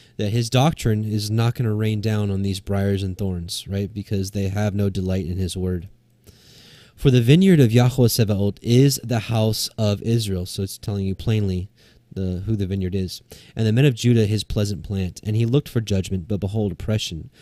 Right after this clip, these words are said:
For righteousness, but behold, a cry. Woe unto them that join house to house, that lay field to field, till there be no place, that they may be placed alone in the midst of the earth.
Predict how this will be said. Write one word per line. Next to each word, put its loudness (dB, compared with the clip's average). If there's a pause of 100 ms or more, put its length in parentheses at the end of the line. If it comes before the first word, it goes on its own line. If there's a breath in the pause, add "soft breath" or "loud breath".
(180 loud breath)
For 2
righteousness, 2
but -6
behold, 0
a 0
cry. -2 (460 loud breath)
Woe 6
unto 4
them 4
that 4
join 2
house -2
to -4
house, 0
that -2
lay 2
field 2
to 0
field, 0 (320 loud breath)
till 6
there 8
be 4
no 4
place, -2 (260 soft breath)
that 2
they 4
may 4
be 0
placed 2
alone 2
in -2
the 2
midst 0
of -2
the 0
earth. 0